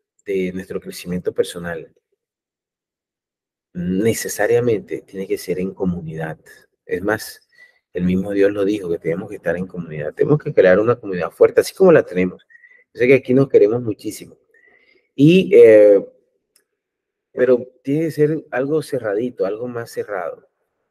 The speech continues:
¿Por qué? Porque, mm, mm, con el tiempo te vas a dar cuenta por qué,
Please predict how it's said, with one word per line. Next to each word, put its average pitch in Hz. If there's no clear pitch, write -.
¿Por 113
qué? 123
Porque, 104
mm, 95
mm, 92
con 104
el 92
tiempo 120
te 107
vas 92
a 101
dar 98
cuenta 92
por -
qué, -